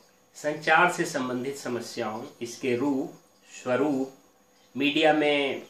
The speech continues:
ए, बदलती हुई मीडिया की प्रवृत्तियां और मीडिया के सैद्धांतिक पक्ष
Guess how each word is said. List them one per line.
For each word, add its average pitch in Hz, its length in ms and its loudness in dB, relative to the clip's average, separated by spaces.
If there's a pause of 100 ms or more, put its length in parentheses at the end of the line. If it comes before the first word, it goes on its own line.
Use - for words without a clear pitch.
(120)
ए, 120 100 -2
बदलती 143 500 2
हुई 131 220 0
मीडिया 127 320 0
की 135 140 -6
प्रवृत्तियां 123 760 -2 (920)
और 127 220 6
मीडिया 143 420 4
के 156 140 2
सैद्धांतिक 131 840 -2
पक्ष - 280 -4